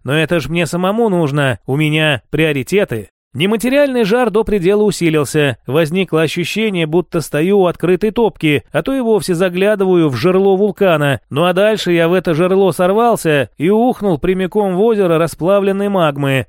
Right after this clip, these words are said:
Ух, опалило всерьёз, прожарило до хрустящей корочки. В самый первый момент техника трансформации частот сверхэнергетического излучения смягчила неприятные ощущения, помог и самоконтроль,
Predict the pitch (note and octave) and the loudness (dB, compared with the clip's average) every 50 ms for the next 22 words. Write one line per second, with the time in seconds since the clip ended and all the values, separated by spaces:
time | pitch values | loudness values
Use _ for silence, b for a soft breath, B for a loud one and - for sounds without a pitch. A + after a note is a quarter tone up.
0 | _ - B2 B2+ D#3 G3 A#3 G3+ - - - - - - _ _ - B2 C3+ C3+ | _ -6 -2 0 2 2 2 2 0 -4 -8 -10 -12 -14 _ _ -4 -4 -2 -2
1 | - D#3 D#3 E3 F#3+ G3 F#3 F#3 F3 - - E3+ E3 E3+ E3 E3 D#3+ C#3+ A#2+ - | 0 -2 0 0 2 2 2 2 0 0 0 0 2 2 2 2 0 0 -2 -6
2 | - - _ - - D3+ E3 E3 C3+ C#3 F3+ G#3 G#3+ G#3+ G#3 G3+ G3+ F#3+ D#3+ D#3+ | -12 -18 _ -8 -4 -2 -2 0 0 0 2 2 2 2 2 2 2 0 0 -2
3 | - F3+ F3+ E3 - - - D#3 E3 E3 D3 - E3 D#3+ - D3 D3+ D#3 D3+ D3 | -2 0 -2 -2 -2 -2 -2 0 0 0 -2 -2 -4 -4 -2 0 0 2 2 0
4 | C3+ - - - C#3 C3+ B2+ A2 - _ _ _ - - - D#3+ F#3 F#3 F#3 F3+ | -2 -4 -4 -2 -2 -2 -2 -4 -8 _ _ _ -12 -4 -2 -2 0 0 -2 -2
5 | - - F3 F#3 F3 D#3+ D#3+ D3+ D3+ D3 D3+ G#3 A#3+ G#3 D#3 - - - _ _ | -2 0 0 0 0 0 0 -2 -2 -2 0 0 -2 -2 -2 -6 -10 -16 _ _
6 | - - E3 G3 F#3 - - F3 D#3 - D#3+ D#3 - C#3+ D#3+ E3+ D3 - - D#3+ | -6 -2 0 0 0 -2 -4 -6 -4 -4 -4 -4 -2 -2 -4 -4 -4 -2 -2 -2
7 | F3+ F#3 F#3+ F#3 F3 D#3 - E3+ E3 D3 - F#3 F3+ - - - F#3+ E3+ - - | 0 0 -2 -2 -2 -2 -2 -4 -4 -2 -2 -4 -4 -4 -2 0 0 0 -2 -4
8 | - D#3 F#3 F#3 D3+ - E3 E3 D#3+ D#3 D#3+ F3+ D#3+ - G3 - - D#3+ - - | -2 -2 -2 -2 -2 -4 -4 -4 -4 -4 -4 -6 -6 -6 -6 -6 -6 -8 -6 -4
9 | E3 D#3+ E3+ D#3 D3 F3 E3+ - B3 B3 A#3 G3+ E3+ D#3 D3 C#3 - - - - | -2 -2 0 0 0 -2 -2 -2 -4 -4 -2 -2 0 0 0 -2 -4 -8 -8 -4
10 | G#3 A3+ F#3+ - - - G3 A#3+ C4 B3+ A#3 A3+ G3 G3 G3 F#3+ F3 E3 E3 D#3+ | -2 -2 -2 -2 -4 -4 -2 0 0 0 0 0 -2 -2 -2 0 2 2 0 0
11 | E3 F3+ F#3 E3+ - A3 F#3+ - - A3+ G#3 E3 D3 C#3+ C#3 C3+ B2 - _ - | 0 -2 -2 -2 -2 -4 -6 -4 -2 0 0 0 0 0 0 0 -2 -4 _ -2
12 | B2+ C3 C3+ D3+ F#3 A#3+ A3 B3 G#3+ - F#3+ F#3 G3 G3 - A#3 A3+ G3 F#3+ E3+ | -2 0 0 0 0 0 0 -2 -4 -2 -2 -2 -2 0 -2 -2 -2 0 0 2
13 | D#3+ D#3 D3 C3 | 2 2 2 0